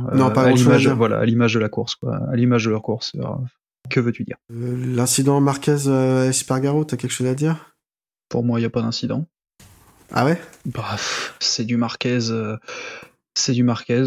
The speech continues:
Speaker 2: Moi, je, je trouve que c'est un fait de course. Après, euh, Espargaro qui, euh, qui se cache en disant, euh, « J'en veux à la direction de course, mais pas à Marquez. » Qu-,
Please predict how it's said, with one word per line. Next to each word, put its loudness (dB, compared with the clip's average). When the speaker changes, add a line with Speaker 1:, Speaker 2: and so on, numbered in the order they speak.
Speaker 2:
Moi, 0
je, -6
je -12
trouve -8
que -2
c'est -2
un 0
fait -2
de -12
course. -4
Après, -6
euh, -4
Espargaro -4
qui, -6
euh, -8
qui -10
se -4
cache -4
en -4
disant, -4
euh, « -6
J'en 0
veux 2
à 4
la 2
direction -4
de -6
course, -4
mais -4
pas -6
à -4
Marquez. » -2
Qu-, -8